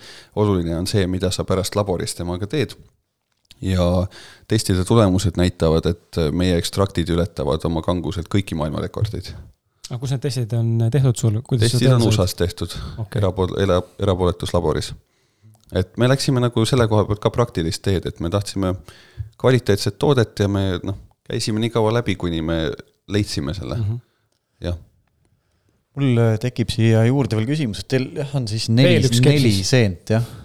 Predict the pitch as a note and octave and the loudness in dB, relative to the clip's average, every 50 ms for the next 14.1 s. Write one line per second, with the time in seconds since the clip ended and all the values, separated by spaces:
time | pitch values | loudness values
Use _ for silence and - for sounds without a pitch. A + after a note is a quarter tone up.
0 | - - - - - - A2+ A2+ G#2+ F#2+ F#2 F#2+ F#2+ F2+ F#2 F#2 G2 G#2+ G#2+ - | -20 -20 -20 -20 -14 -6 -2 0 0 0 0 0 0 0 0 0 -2 -2 -4 -2
1 | - G#2+ G2 G2 - - - - - - - - - - - - - - _ _ | 2 2 2 2 0 -10 -20 -18 -18 -18 -18 -18 -20 -20 -20 -20 -20 -20 _ _
2 | - A2 G#2+ G#2+ G2 - _ _ - - G#2 G2+ G2+ G2+ G2+ G2+ G#2+ B2 B2+ D3 | -2 0 0 0 0 -2 _ _ -2 2 2 4 4 4 2 2 0 0 2 4
3 | B2 G#2 G#2 G2 F#2+ - B2+ B2+ A#2+ G2+ F#2 F#2+ G2+ A2+ A#2+ A2 F#2+ F#2 G2 F#2+ | 4 4 4 2 0 2 2 2 2 0 0 0 -2 0 0 0 -2 -2 -4 -8
4 | F#2 F2+ G2 - - - G2 G2 - - - G#2+ G#2 G2+ G2 G2 F#2+ F#2+ F#2+ F#2+ | -8 -8 -12 -12 -10 -10 -10 -10 -12 -10 -8 -6 -6 -4 -4 -6 -6 -6 -8 -8
5 | F#2+ F#2+ F#2 - A#2+ A#2+ A#2 G#2 - - G#2+ F#2+ F#2+ G2 G2 - - - - - | -8 -10 -6 -2 0 0 0 0 -2 -6 -6 -6 -4 -6 -8 -10 -14 -18 -12 -10
6 | G#2 G#2 G#2 G2+ G2+ G2+ G2+ G2+ G2+ G2+ G2 G2+ G2+ G2+ G2+ G2+ G2+ G2+ G2 G2 | -8 -6 -6 -6 -6 -8 -8 -8 -8 -8 -10 -8 -10 -10 -10 -10 -10 -10 -12 -10
7 | G2 A2+ B2 C3 A#2+ A2+ B2+ B2 C3 C3 A#2+ G2 G2 G2 F2+ F2+ F#2 F#2+ G2 A2 | -8 -6 -2 -2 -2 -2 -4 -6 -6 -8 -8 -6 -6 -6 -6 -6 -6 -2 0 0
8 | A#2 A#2+ F#2+ F2+ F2 F#2 G2 - - G#2+ G2+ A2 A#2 B2+ A#2+ G#2 F#2+ G2+ G2 G#2 | 2 2 2 2 2 0 -2 -2 -4 -2 0 0 0 2 0 -2 -2 -2 -2 -2
9 | A2 G#2+ G2 F#2 G2 F#2 G2 G2 A#2+ C#3 C3 - - C3+ C#3+ D#3+ D#3+ - B2+ B2+ | -2 -2 -4 -4 -6 -8 -6 -6 -6 -8 -8 -10 -12 -12 -6 -6 -6 -4 -4 -6
10 | D3+ - - - G3 A3 D#3 G#2+ G2+ G2 - _ _ - - - - _ _ _ | -6 -8 -6 -6 -6 -4 -2 -2 -2 -2 -6 _ _ -6 -6 -6 -6 _ _ _
11 | _ _ _ _ _ _ _ _ A2+ B2+ D3 E3 F3+ F3+ D3 A#2+ A2 G2+ - - | _ _ _ _ _ _ _ _ -8 -4 -2 -2 0 0 0 0 0 -2 -4 -6
12 | - _ _ - - - - D3+ D3+ C#3+ A2+ F#2+ - - A2 G2+ A#2 C3+ D3 D3 | -6 _ _ -8 -6 -2 0 0 2 2 0 -2 -4 -6 -6 -4 -2 -2 -2 -2
13 | C3 - - - G2+ F#2+ G2+ G#2 - - C3 A#2+ A#2+ C3 C3+ - - - G#2 A2 | -4 -4 -6 -6 -6 -6 -6 -6 -6 -4 -2 0 0 -2 -2 -4 -6 -8 -8 -8
14 | A2 | -8